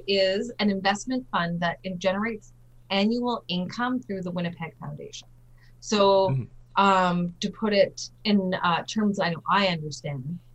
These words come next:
Speaker 1: is that we have given the Winnipeg Foundation, um, funds, and they invest and they protect them for us. And then we're kind of like, and we get, um, interest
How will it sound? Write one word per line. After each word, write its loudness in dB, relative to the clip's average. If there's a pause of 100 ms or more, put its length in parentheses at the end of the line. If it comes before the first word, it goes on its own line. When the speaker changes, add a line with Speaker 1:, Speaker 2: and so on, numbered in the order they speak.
Speaker 1:
is -2
that 2
we 0
have 0
given 0
the -2
Winnipeg -2
Foundation, -2 (460)
um, 2 (100)
funds, 0
and 2
they 4
invest 0 (320)
and 0
they 2
protect -10
them -10
for -8
us. -18
And 0
then -2
we're 0
kind -4
of -6
like, -8
and -2
we -2
get, 0 (800)
um, 0 (180)
interest -2